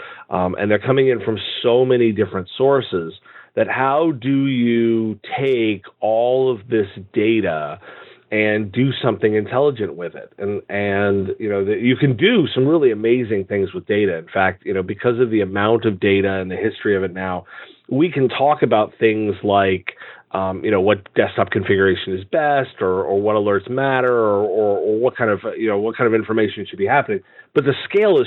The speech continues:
so big that, that you as a human probably are not gonna be able to handle it all. And so that, that second sort of element to this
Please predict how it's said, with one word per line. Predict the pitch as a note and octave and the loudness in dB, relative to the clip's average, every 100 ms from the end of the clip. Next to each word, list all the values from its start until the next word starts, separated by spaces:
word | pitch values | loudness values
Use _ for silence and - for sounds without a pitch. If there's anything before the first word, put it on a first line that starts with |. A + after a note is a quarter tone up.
| - | 2
so | B2+ | 0
big | G#2 D#3+ E3 A#2+ G2 | 2 2 2 2 0
that, | G2+ G2 | 0 0
that | G#2 | -2
you | B2 D3 | 0 2
as | A2+ | 2
a | G2 | -2
human | C#3+ C3 G2+ | -2 -2 -2
probably | - A2+ G2+ G2+ | -2 -4 -2 -2
are | |
not | G2 G2 | -2 -4
gonna | G2 | -2
be | F#2+ | -2
able | F2 F2+ | -2 -8
to | |
handle | F#2+ C#3 B2+ F#2 | -2 0 2 0
it | |
all. | E2 C#2+ - - - - - | -2 -12 -16 -20 -18 -20 -10
And | C3 A#2+ | -8 -2
so | C#3+ | 0
that, | C3+ C3+ B2 | 0 0 -2
that | B2+ | -2
second | - D3 B2+ | 0 -2 0
sort | A#2+ | 0
of | G#2+ F#2+ - - - | 0 -4 -20 -18 -4
element | C3+ F3+ C3+ G2+ | 0 2 0 -2
to | G#2+ | -2
this | G2+ | 0